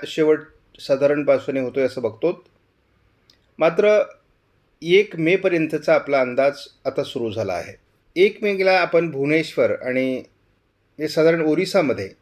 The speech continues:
पावसाळी परिस्थिती वाढताना बघतो. त्यामुळे उरलेला कालावधी पुढील दहा दिवसाचा फार पावसाळी असणार नाही. आपणास व्हिडिओमधील माहिती महत्त्वपूर्ण वाटल्यास लाईक करा, शेअर करा, चॅनलला सबस्क्राईब करा. धन्यवाद.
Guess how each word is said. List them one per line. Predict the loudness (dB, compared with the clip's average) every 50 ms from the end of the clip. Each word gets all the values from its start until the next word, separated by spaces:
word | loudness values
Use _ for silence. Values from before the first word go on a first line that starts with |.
| _ _ _ _ _ _ _ _ _ _ _ _ _ 0
पावसाळी | 2 2 2 0 -2 -2
परिस्थिती | 0 2 0 0 0 -2 -2 0
वाढताना | 2 2 2 0 0 -2 -4 -2 -2
बघतो. | -4 -6 -8 _ -2 -2 -2 -2 -4 -10 _ _ _ _ _ _ _ _ _ _ _ _ _ 0
त्यामुळे | 2 2 4 4 2 2 2 0 -2 -4 -4
उरलेला | -4 -2 0 0 0 2 2 0
कालावधी | 2 0 2 2 4 2 2 0 -2 -2 -4 -4
पुढील | -4 -6 -6 -6 -6 -4
दहा | -4 -4 -6 -4
दिवसाचा | -4 -6 -6 -4 -4 -4 -4 0 0 0 0 0 -4 -8 -6
फार | -2 -2 0 0
पावसाळी | 0 0 0 -2 -2 -4 -4 -4
असणार | -4 -4 -8 -12 -12 -12 -12
नाही. | -12 -14 -16 -18 -20 -20 _ _ _ _ _ _ _ _ _ _ _ _ _ _ _ _ _ _ _ _ _ _ -8
आपणास | -8 -2 0 0 2 2 0
व्हिडिओमधील | -2 -4 -2 0 0 0 0 0
माहिती | -2 -2 -2 -2 -2 -2 -2
महत्त्वपूर्ण | -2 0 -2 -2 -2 -2 -2 -2 -4 -2 0
वाटल्यास | 0 0 0 -2 -6 -8 -8 -8 -10 -14 -20 -20 _ _ -2
लाईक | 0 2 2 2 0 0
करा, | 2 2 2 2
शेअर | 0 0 -2 -2 -2
करा, | 0 0 2 2 2
चॅनलला | 2 0 -4 -4 -2 -2 -2
सबस्क्राईब | -2 -4 -8 -10 -8 -2 0 0 0 0
करा. | -2 -2 0 2 2 2
धन्यवाद. | 0 -4 -4 -2 -2 -2 -2 -2 -6